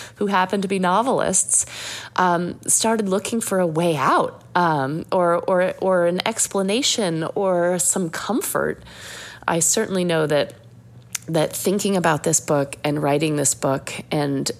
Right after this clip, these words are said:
um, experience, the experience of writing it felt to me, um, like, like true, true time travel and,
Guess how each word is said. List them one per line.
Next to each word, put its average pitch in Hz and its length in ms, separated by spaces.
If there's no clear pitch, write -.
um, 135 540
experience, 180 1200
the 175 200
experience 165 800
of 156 140
writing 151 400
it - 200
felt 170 480
to - 140
me, 156 480
um, 139 500
like, 143 480
like 147 260
true, 156 760
true 190 260
time 131 300
travel 139 720
and, 139 420